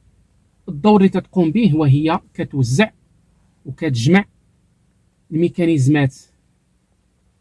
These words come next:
ديال المحرك باش كل جزء وعنصر في هاد الميكانيزمات يقوم بالدور المنوط به. وهاد لا شين ديستريبيسيون وهي عبارة عن سلسلة مصنوعة إما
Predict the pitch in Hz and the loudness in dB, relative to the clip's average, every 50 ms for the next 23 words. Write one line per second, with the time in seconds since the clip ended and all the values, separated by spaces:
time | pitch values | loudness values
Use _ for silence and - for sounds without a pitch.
0 | _ _ _ - 135 131 156 156 151 147 139 131 - 147 139 165 180 - - 156 | _ _ _ -14 -8 -6 -4 -2 -2 -2 -2 -2 -4 -4 -4 -2 -4 -4 -6 -8
1 | 156 139 - - - - 208 190 175 - - _ _ _ _ _ - 131 123 165 | -8 -8 -10 -8 -4 -2 -2 -2 -2 -4 -8 _ _ _ _ _ -10 -6 -4 -4
2 | 143 131 - - 151 147 139 156 165 - - - 151 131 131 - _ _ _ _ | -4 -4 -6 -8 -8 -4 -4 -4 -4 -6 -6 -6 -6 -6 -6 -8 _ _ _ _
3 | _ _ _ _ _ - 143 170 151 160 160 156 143 - 156 147 139 131 117 117 | _ _ _ _ _ -6 -4 -4 -2 -2 -2 -2 -2 -2 -2 0 0 0 0 -2
4 | 143 160 165 170 202 202 _ _ _ _ _ _ _ - 139 - _ 185 180 165 | -4 -2 0 -2 -2 -2 _ _ _ _ _ _ _ -16 -16 -10 _ -4 -2 -2
5 | 143 123 117 127 139 185 196 190 175 180 202 202 160 160 151 151 156 147 135 - | -2 -4 -4 -2 -2 0 0 0 -2 -6 -8 -8 -6 -4 -4 -4 -4 -6 -8 -10
6 | 127 107 90 - _ _ _ _ _ _ _ _ _ _ _ _ _ _ _ _ | -12 -12 -12 -14 _ _ _ _ _ _ _ _ _ _ _ _ _ _ _ _
7 | _ _ _ - 139 135 190 208 175 190 185 175 - - 185 170 160 143 147 139 | _ _ _ -4 0 2 2 2 2 0 -2 -2 -2 -2 -2 -2 -2 -4 -6 -10
8 | - - 160 147 135 135 131 - 185 190 220 - _ _ _ _ - 135 131 131 | -10 -10 -8 -6 -4 -6 -6 -4 -6 -6 -6 -8 _ _ _ _ -4 -2 -2 -2
9 | 143 139 131 143 139 143 143 143 135 127 131 135 131 - 208 156 - - 175 156 | -2 -2 -4 -4 -4 -4 -2 -2 -2 0 0 0 0 -2 -4 -6 -6 -6 -6 -6
10 | 151 156 - _ _ _ _ _ _ _ _ _ _ - 156 131 - - 190 180 | -6 -6 -8 _ _ _ _ _ _ _ _ _ _ -14 -12 -10 -4 -2 -2 -2
11 | 147 - 123 - _ _ _ _ _ _ _ _ _ _ _ _ - 214 202 196 | -2 -2 -6 -6 _ _ _ _ _ _ _ _ _ _ _ _ 4 6 6 6
12 | 180 170 139 | 6 4 0